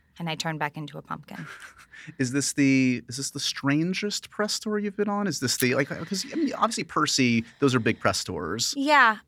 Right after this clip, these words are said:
Speaker 2: But this
Speaker 1: uh,
Speaker 2: is big,
Speaker 1: different.
Speaker 2: and by nature of the content of it, I would think it's, it's unique.
Speaker 1: Yeah, and it's, it's definitely the, the biggest press tour I've been on in some ways, and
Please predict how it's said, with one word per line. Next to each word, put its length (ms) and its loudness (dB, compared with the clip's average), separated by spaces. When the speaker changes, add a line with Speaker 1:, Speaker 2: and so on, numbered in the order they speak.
Speaker 2:
But 180 0
this 180 4
Speaker 1:
uh, 40 0
Speaker 2:
is 40 8
big, 240 6
Speaker 1:
different. 120 -2
Speaker 2:
and 520 4
by 140 4
nature 340 0
of 80 2
the 60 -6
content 520 0
of 140 -2
it, 60 2
I 60 6
would 180 0
think 180 0
it's, 380 -4
it's 280 -4
unique. 580 2
Speaker 1:
Yeah, 380 6
and 140 2
it's, 220 -2
it's 180 -2
definitely 720 0
the, 340 0
the 100 0
biggest 720 2
press 340 -2
tour 220 -6
I've 220 -4
been 220 0
on 200 0
in 160 -6
some 320 -4
ways, 520 -4
and 420 -4